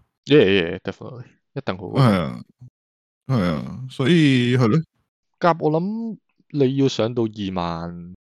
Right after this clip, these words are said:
Speaker 1: 開始，你先至會真係覺得好舒服。特別係你負電嗰度，
Speaker 2: 係啊。
Speaker 1: 你仲有一大堆電嘅傷唔細嘅本身。
Speaker 2: 係啊。
Speaker 1: 即使你轉咗一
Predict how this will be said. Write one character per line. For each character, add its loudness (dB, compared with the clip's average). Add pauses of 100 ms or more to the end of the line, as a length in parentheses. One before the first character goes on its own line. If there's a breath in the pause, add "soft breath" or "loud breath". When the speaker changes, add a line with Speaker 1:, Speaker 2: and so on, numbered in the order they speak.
(140)
Speaker 1:
開 4
始， -2
你 4
先 -6
至 -6
會 -6
真 0
係 -10
覺 -8
得 -2
好 -4
舒 -14
服。 -16 (380 loud breath)
特 0
別 4
係 6
你 4
負 -6
電 2
嗰 2
度， 4
Speaker 2:
係 4
啊。 2
Speaker 1:
你 0
仲 -4
有 0
一 2
大 0
堆 -4 (120)
電 -14
嘅 -8
傷 -2
唔 -16
細 -10
嘅 -14
本 -20
身。 -16 (680)
Speaker 2:
係 4
啊。 4
Speaker 1:
即 4
使 -2
你 0
轉 -10
咗 2
一 -4